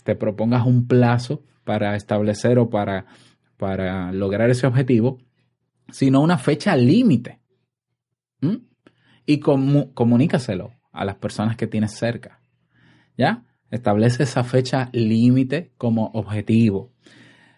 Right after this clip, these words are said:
Punto número tres, trabaja cada día de a poquito hacia eso que quieres lograr, ¿ya? Y trabajar de a poco cada día es sinónimo de efectividad. Eso ya bien lo sabes.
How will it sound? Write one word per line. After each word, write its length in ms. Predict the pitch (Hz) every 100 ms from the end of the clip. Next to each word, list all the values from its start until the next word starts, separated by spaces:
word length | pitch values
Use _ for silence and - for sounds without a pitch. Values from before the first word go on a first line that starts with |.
| _ _ _
Punto 280 | 123 147
número 300 | 190 185 165
tres, 380 | 127 175 165 - 123 -
trabaja 560 | 143 147 160 185 202 196
cada 280 | 170 180
día 440 | 165 185 180 180 - _
de 220 | 131 127
a 100 | 135
poquito 560 | 127 123 202 196 - 123 _ _ _ _ _
hacia 480 | - 117 - 110 120
eso 200 | 135 127
que 140 | 113
quieres 260 | 107 113 107
lograr, 560 | 113 180 208 127 - _ _ _ _ _
¿ya? 320 | 110 151 - _ _ _ -
Y 240 | 120 123
trabajar 540 | 120 117 110 120 165
de 340 | 190 147 139 147
a 100 | 123
poco 240 | 143 170
cada 200 | 160 151
día 180 | 147 180
es 60 | -
sinónimo 640 | - 107 135 196 127 107
de 120 | 101
efectividad. 680 | 98 101 - 104 107 208 - _ _ _ -
Eso 220 | 110 120
ya 180 | 107 104
bien 260 | 110 107
lo 80 | 98
sabes. 520 | - 160 156 104 -